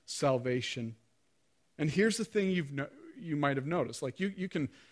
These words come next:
you can read scripture at them, you can preach at them, you can quote sermon things at them, and for some reason that doesn't necessarily have a lot of effect on its own. But when we do our best to lovingly meet somebody's need through,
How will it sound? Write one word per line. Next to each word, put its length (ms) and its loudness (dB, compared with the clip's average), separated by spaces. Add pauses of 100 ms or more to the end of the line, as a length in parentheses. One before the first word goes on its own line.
(140)
you 80 -10
can 220 4
read 200 2
scripture 520 -2
at 180 -4
them, 120 -4
you 100 -4
can 160 -4
preach 400 -4
at 180 -2
them, 120 -4
you 120 -2
can 160 -8
quote 320 0
sermon 520 0 (320)
things 320 2
at 220 0
them, 160 0 (340)
and 120 2
for 100 0
some 240 2
reason 300 0
that 220 2
doesn't 280 -2
necessarily 540 0
have 160 -2
a 40 -4
lot 240 0
of 80 -4
effect 440 -2 (300)
on 360 4 (220)
its 220 -2 (120)
own. 400 2 (920)
But 180 6
when 200 6
we 120 6
do 300 2
our 140 4
best 300 2
to 60 -2
lovingly 520 0
meet 280 -2
somebody's 480 0
need 380 0
through, 320 0